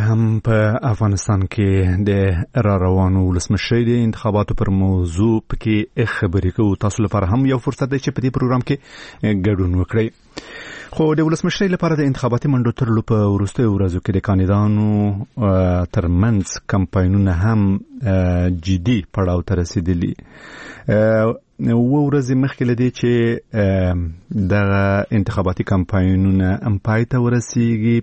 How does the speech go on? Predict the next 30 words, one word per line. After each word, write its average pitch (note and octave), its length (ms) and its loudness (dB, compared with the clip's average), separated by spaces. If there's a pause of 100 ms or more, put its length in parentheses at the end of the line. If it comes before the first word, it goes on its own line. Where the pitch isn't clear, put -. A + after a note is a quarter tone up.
(120)
پنځو A2 680 2
کاندیدانو F2+ 580 0
په F2+ 360 0
کابل F2+ 320 0
او F2+ 120 2
هرات F#2 340 0
کې - 100 -4
پرون F#2 320 0
غونډې E2+ 360 0
درلودې. F2+ 540 0
دغو G2+ 180 0
کاندیدانو F#2+ 440 0
تر F2+ 180 -2
ډیره G#2 240 0
پر G#2 140 -4
خپلو A2+ 320 -2 (480)
سیالانو A2 560 0
باندې، F#2 340 0 (160)
آه، G2 300 0
تورونه G2+ 640 0
هم، G2 340 0 (320)
آه، G2 100 2
پورې F2+ 340 -2 (100)
کړل. A2+ 120 0 (880)
خاطر D3 320 -2
پردیس C3+ 600 -2
له G#2 260 0
نورو F#2+ 300 -2
جزئیاتو F2 400 -4
سره. - 360 -6